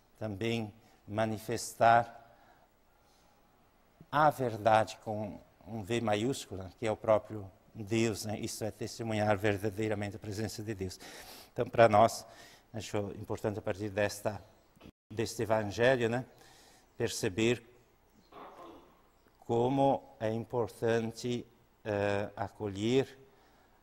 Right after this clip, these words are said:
o plano de Deus, a sua palavra, assim como ela nos é dada, né? Sem mudar,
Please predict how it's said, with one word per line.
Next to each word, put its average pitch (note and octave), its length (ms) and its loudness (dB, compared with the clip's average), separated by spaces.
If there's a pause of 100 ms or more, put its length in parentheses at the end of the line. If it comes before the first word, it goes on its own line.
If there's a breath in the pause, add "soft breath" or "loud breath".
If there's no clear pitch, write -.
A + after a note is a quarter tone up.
(200)
o G2 80 -12
plano A2+ 380 0
de G2+ 100 -8
Deus, A2 380 -2
a G#2 60 -2
sua B2 220 0
palavra, G#2+ 580 2
assim C3 540 -6 (160)
como A#2 540 -2
ela G#2+ 420 0 (140)
nos A#2 220 -4
é A#2 80 6
dada, G#2 440 6 (380)
né? F#2+ 220 -12 (100)
Sem B2+ 380 0
mudar, A2+ 720 4